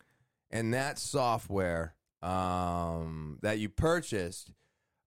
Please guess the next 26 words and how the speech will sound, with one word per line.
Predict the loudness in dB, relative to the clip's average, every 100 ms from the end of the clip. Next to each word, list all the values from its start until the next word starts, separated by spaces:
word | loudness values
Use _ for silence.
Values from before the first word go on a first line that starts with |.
| -20 -10
that | -4 0 2
was | 2 2
a | -2
final | 0 0 2 2 2
purchase | 4 4 4 2 -4 0
back | 0 0 -4
in | -8
the |
day. | -8 -8 -10 -14 _ _ _ _ _
So | -4 2 4 4 4 2 2
I'm | 4 6 4 2
telling | 2 2 2 2
these | 2
people | 2 2 4 4
I | 6
want | 4 2
Filmora | 2 2 4 4 2 4
Pro. | 4 6 6 6 4 -6 -20 -20 -20 _ -2
I | 2
go | 6 6 6
to | 6 6 6 6 4 2 _ _ _
buy | 2 4 4
it | 4 2
out, | 4 4 4 4 -2 _
you | 2 4
know, | 6 4 4